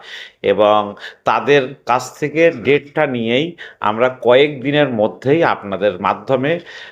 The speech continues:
গোটা পশ্চিমবাংলার মানুষকে আমরা জানিয়ে দেব। বিজেপিকে আমরা সাথে পেতে চাই না। বিজেপি হচ্ছে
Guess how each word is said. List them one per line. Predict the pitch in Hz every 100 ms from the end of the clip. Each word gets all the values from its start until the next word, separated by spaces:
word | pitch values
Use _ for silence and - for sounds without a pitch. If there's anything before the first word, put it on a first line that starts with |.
| -
গোটা | 101 127 135 127
পশ্চিমবাংলার | 113 110 - 127 117 113 110 110 117
মানুষকে | 98 92 101 - - 139 151 - -
আমরা | 95 95 90 92 87 82 _ -
জানিয়ে | 95 90 87 78
দেব। | 78 73 73 - - -
বিজেপিকে | 104 180 202 185 190 185
আমরা | 180 139 135 139
সাথে | - 113 -
পেতে | 135 117 113
চাই | 120 110 92 92
না। | 90 78 - _ _ _
বিজেপি | 107 131 160 190 180 196
হচ্ছে | 170 165 - 170 170